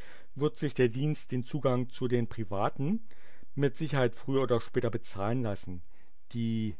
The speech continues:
A G Bs weisen bereits auf den Punkt hin, und zwar bei eins Punkt drei. Wie dem auch sei,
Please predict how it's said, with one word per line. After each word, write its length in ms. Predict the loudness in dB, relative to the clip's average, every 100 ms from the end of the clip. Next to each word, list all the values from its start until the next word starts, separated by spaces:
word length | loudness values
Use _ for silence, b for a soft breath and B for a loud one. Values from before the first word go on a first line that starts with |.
| -6 -6 -2
A 180 | 0 2
G 160 | 0
Bs 540 | 0 2 2 0 -2 -2 -4 B B B B
weisen 380 | 2 4 4 4
bereits 800 | 2 4 6 8 8 6 0 -2 0
auf 260 | 0 2
den 320 | 2 2 0
Punkt 440 | 0 0 0 0 -2 0
hin, 280 | 2 2 0 -2 b b b b
und 240 | 0 0 0
zwar 500 | -2 0 2 2 2 -2 -2 -2 -2 0
bei 280 | 2 0
eins 460 | 0 0 0 0 -2 -2
Punkt 480 | 0 0 0 -2 -4 -4 -4
drei. 400 | -4 -2 -2 -2 -2 -2 -2 -2 -2 -2 -2 -2 -2 -2 -2 -2 -2 -2 -2 -2 -4 -4 -4 -4 b b b b -4 -2
Wie 80 |
dem 220 | 2 4 4
auch 140 | 2
sei, 340 | 2 6 6